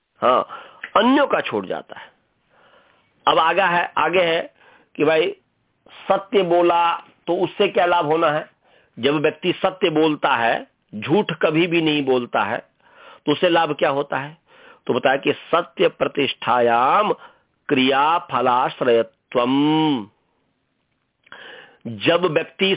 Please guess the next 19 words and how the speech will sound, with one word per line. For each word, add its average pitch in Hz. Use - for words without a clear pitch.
सत्य 208
में 196
प्रतिष्ठित 170
हो 135
जाता 107
है, 95
जो 139
सत्यवादी 151
बन 143
जाता 107
है, 95
तो 123
सत्य 175
में 165
प्रतिष्ठित 147
होने 143
पर, 131
होने 113
पर 175